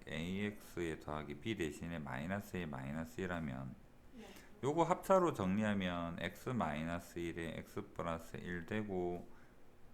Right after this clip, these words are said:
Speaker 1: A에 X 마이너스 일 되고 X 마이너스 일로 묶으면 X 더하기 일 더하기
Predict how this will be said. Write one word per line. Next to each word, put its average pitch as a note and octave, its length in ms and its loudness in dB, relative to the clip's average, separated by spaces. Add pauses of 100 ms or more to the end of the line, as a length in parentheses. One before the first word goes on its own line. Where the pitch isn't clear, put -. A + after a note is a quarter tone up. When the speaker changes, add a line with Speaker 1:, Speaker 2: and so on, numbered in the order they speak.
(260)
Speaker 1:
A에 F#2 420 2
X - 300 -6
마이너스 E2 680 0
일 E2 140 -2
되고 E2+ 600 -2 (760)
X - 280 -8
마이너스 E2+ 640 0
일로 F2+ 160 -2
묶으면 E2+ 880 -2
X F#2 540 -2
더하기 D#2+ 420 -2
일 F#2 400 -4
더하기 D#2+ 480 -4